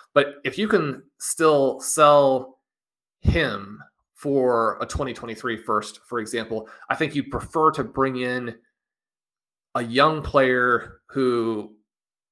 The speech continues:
presumably comes in healthy if you're gonna pay that first round pick for him, and you get off to the races there. One of the issues with your own injured players that does make it a lot trickier is that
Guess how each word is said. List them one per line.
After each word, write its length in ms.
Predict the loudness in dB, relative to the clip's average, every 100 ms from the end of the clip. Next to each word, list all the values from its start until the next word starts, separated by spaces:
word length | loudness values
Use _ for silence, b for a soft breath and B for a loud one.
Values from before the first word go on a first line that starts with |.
| _ _ -2
presumably 520 | -2 0 0 2 2
comes 280 | 0 -6 -6
in 100 | -8
healthy 600 | -2 -2 -2 -6 -8 -14
if 120 | -12
you're 100 | -6
gonna 160 | -4 -6
pay 220 | -6 -4
that 160 | -4 -4
first 200 | -8 -6
round 140 | -10
pick 180 | -8 -10
for 260 | -6 -2 0
him, 240 | 0 -4 B B B B -4
and 380 | 0 0 -2 -8
you 100 | -4
get 140 | -4 0
off 220 | -2 0
to 100 | 0
the 140 | 0
races 720 | 0 -2 -4 -6 -6 -6 -10 _ -18
there. 640 | -4 2 4 4 2 -2 -14 _ _ _ _ _ _ _ _ -2
One 100 | 2
of 80 | 2
the 80 | 0
issues 280 | -2 -2
with 140 | -4 0
your 240 | 2 2 -2
own 200 | -6 -6
injured 300 | -10 -10 -4
players 340 | 0 0 -2
that 120 | -6
does 220 | -4 -4 -4
make 180 | -10
it 80 | -10
a 40 | -8
lot 280 | -6 -8
trickier 500 | -8 -10 -4 -2 -2 B B B -10
is 180 | -8 -2
that 240 | -2